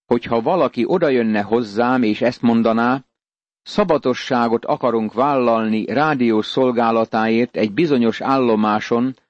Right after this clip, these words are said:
őszintén ezt mondanám: „Kezdjük el azonnal,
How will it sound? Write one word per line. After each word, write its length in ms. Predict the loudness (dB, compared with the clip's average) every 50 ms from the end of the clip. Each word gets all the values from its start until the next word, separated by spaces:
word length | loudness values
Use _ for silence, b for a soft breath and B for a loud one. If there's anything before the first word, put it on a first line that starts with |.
| _ _ _ _ _ _ _ _ _
őszintén 720 | 0 0 0 0 0 0 0 0 0 0 0 0 0 0
ezt 220 | 0 -2 -2 -2
mondanám: 640 | 0 2 2 4 2 2 2 2 0 0 -2 -2 -6 -12 _ _ _ _ _ _ _ _ _ _
„Kezdjük 420 | _ 0 2 2 2 2 0 0 2
el 120 | 2 2
azonnal, 760 | 2 2 0 0 -2 -2 0 0 0 0 0 0 0 -2 -4